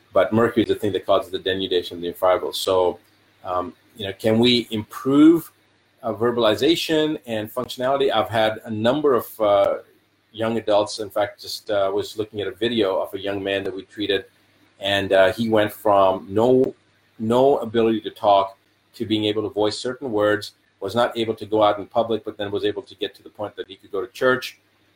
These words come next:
and, um, hum along w-, with the hymns while his parents were in church, um, was able to start to, uh, dress himself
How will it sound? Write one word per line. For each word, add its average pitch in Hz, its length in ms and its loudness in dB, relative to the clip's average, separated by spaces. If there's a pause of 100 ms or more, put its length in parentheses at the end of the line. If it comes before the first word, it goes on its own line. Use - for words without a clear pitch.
and, 104 440 -2 (180)
um, 95 400 -6
hum 123 240 0
along 113 520 2 (100)
w-, 104 240 -10
with 104 240 -4
the 92 100 -4
hymns 113 400 -2
while 95 400 4
his 92 140 -6
parents 104 300 -8
were 104 80 -10
in 95 80 -16
church, 123 400 0 (400)
um, 98 180 -6
was 104 140 0
able 107 200 2
to - 160 -10
start 98 360 0
to, 95 420 -8 (260)
uh, 95 300 -6 (160)
dress 110 240 0
himself 110 560 0